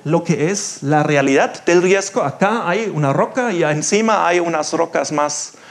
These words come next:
sueltas, y la gravedad, si entendemos ese concepto, puede que esas caigan y eso es un riesgo, eso daña a los que están abajo.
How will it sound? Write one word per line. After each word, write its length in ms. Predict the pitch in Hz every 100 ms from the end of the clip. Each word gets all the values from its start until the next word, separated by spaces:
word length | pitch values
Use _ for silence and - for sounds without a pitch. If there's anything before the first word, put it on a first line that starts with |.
| - - - -
sueltas, 600 | - - 196 226 240 254
y 300 | 175 156 147 - - - - - - -
la 180 | 143
gravedad, 640 | 135 139 135 131 135 262 - - -
si 200 | - 113 - -
entendemos 540 | 131 139 143 160 160
ese 240 | 143 147
concepto, 640 | 127 131 202 214 - 226 226 - - - - _ _ _
puede 380 | - 185 196 254 185 - -
que 180 | - 147
esas 300 | 151 156 -
caigan 500 | - 175 160 160 214
y 60 | 147
eso 200 | 139 175
es 80 | 185
un 120 | 190
riesgo, 520 | 202 302 - - 123
eso 180 | 147 156
daña 400 | 143 170 165 120 - _ _ _ _ -
a 60 | 135
los 240 | 131 -
que 120 | -
están 200 | 135 131
abajo. 440 | 131 127 113 131